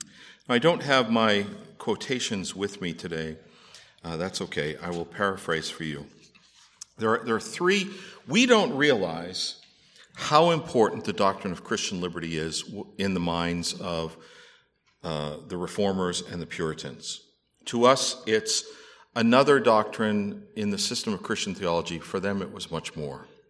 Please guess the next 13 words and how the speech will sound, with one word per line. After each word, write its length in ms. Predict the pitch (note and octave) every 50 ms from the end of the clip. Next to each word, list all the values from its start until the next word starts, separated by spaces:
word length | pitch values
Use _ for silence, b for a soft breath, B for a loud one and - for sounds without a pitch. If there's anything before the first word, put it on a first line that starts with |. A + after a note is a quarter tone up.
| _ _ B B B B B B B B B B B B B B B B B
Uh, 160 | G#2+ G2+ G#2 G2+
John 300 | G#2 - C3+ D#3 D#3+ D3+
Calvin, 640 | - - D3+ D3 C#3+ D3 C#3+ A2 F#2 D#2+ D2 D2 - - - - - _ _ -
in 120 | A#2 G#2+
the 120 | G#2+ G#2 G2 G2+
Institutes, 720 | B2+ C3 C#3+ - - - A#2+ - - G#2 F2+ E2 D2+ -
when 120 | - G#2+ G2+
he 60 | F#2+
comes 380 | F#2+ - A#2 A#2 A#2+ A#2 - -
to 120 | - -
speak 340 | - - - - A#2+ A2 -
about, 400 | F#2+ F#2 F2 F2+ F#2 - B B B B B B B B B B B -
um, 500 | - F#2 F2 E2 D#2+ D#2+ D#2 D#2 D#2 C#2+